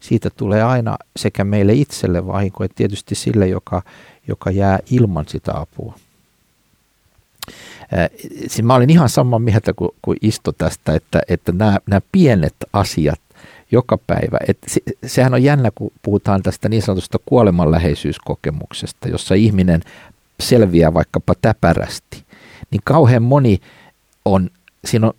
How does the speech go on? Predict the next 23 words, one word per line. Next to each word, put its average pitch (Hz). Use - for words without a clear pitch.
monta 120
asiaa, 104
mutta 98
yksi 117
on 101
se, 104
että 95
on 98
nähnyt 98
niin 90
kuin 95
elämänsä 90
menevän 85
niin 82
kuin 98
nauhan, 98
mutta 92
sitten -
kauhean 156
monelle 131
tulee 98
se 139
seuraamus, 90